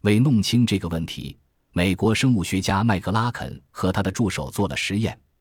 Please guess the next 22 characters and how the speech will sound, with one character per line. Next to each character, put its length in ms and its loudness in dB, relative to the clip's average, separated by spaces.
他 80 2
们 120 0
从 240 0
洞 180 4
里 220 -4
密 180 2
密 140 -2
麻 180 -4
麻 180 -6
的， 160 -16
正 220 2
在 140 -2
煎 200 2
奶 160 0
的 120 -8
八 280 0
百 180 -2
万 140 0
对 160 -4
蝙 240 0
蝠 160 -8
中 240 0